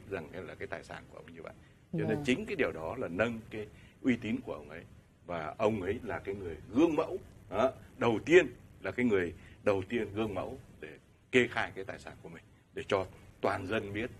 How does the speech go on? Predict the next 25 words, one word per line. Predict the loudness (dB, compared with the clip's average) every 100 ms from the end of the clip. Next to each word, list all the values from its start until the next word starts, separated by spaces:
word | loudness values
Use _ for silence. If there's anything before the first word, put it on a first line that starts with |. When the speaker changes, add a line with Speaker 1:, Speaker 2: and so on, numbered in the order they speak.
| -12 -6
Speaker 1:
cho | -6
toàn | -6 -10
thế | -12
giới | -12
biết. | -12 -18 -20 -16 -8
Speaker 2:
Vâng, | -6 -6 -8 -12 -12
tức | -6 0
là |
tự | 2 4
nguyện | 6 4 2
mà |
không | 0 0
cần | 0
thiết | 2 0
là | 0
phải | -2 -2
có | 2
yêu | 2
cầu | 4 4 4
từ | 4
Speaker 1:
Vâng, | 0
Speaker 2:
bản | 0
kê | 0 0
Speaker 1:
vâng, | 0
Speaker 2:
khai. | 0